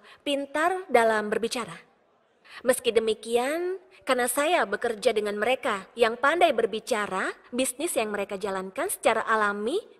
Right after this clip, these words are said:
terhubung dengan bisnis saya. Dan bisnis saya pun tumbuh bersama dengan bisnis mereka. Oleh karena itu, kalau Anda sekalian memiliki kekhawatiran seperti itu,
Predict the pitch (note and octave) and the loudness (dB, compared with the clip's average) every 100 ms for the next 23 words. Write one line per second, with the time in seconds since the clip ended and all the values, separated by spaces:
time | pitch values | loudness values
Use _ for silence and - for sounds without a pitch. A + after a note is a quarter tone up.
0 | _ - C#4 C#4 C#4+ C4+ F#4+ F4 D4 D#4+ | _ 2 2 2 -2 2 0 0 0 0
1 | F4+ B3 B3+ B3 B3 - G3 F3 E3 - | 0 -2 -4 -2 -4 -2 -6 -8 -14 -20
2 | _ _ _ G#3+ G#3+ G3+ A3 A3 G#3 G3+ | _ _ _ 0 2 2 -2 -2 0 0
3 | F#3 - F4 E5 - - A#3+ B3 A4+ - | 0 2 2 2 -2 2 2 4 2 2
4 | A3 F#3 G3 G#4 - G3+ F#3+ A#3+ C4+ G3+ | 2 0 0 -2 -6 -6 -4 -4 -6 -8
5 | G3 - G3 E3+ - - - _ _ _ | -6 -6 -8 -10 -14 -18 -20 _ _ _
6 | _ - - - A#3 B3 C#4 A#3+ A#3+ B3 | _ -20 -18 -2 4 6 6 2 0 -2
7 | B3+ G#3+ G3 F4 - B3 G#3+ A3 - C#4 | 0 0 0 -2 -2 2 4 4 2 2
8 | F#4 F4+ D4 - A#3+ B3 C#4+ B3+ F#3+ F#3 | 6 4 4 0 0 0 0 0 0 -4
9 | - A#3 A#3+ A#3+ B3+ A#3+ C#4+ D#4+ C4+ B3+ | -4 -2 2 2 0 -4 -8 -6 0 4
10 | A#3+ A#3+ C4+ D#4+ A#3 - - - G3 F3+ | 4 2 0 0 -2 -4 -8 -6 -6 -4
11 | E4+ | -2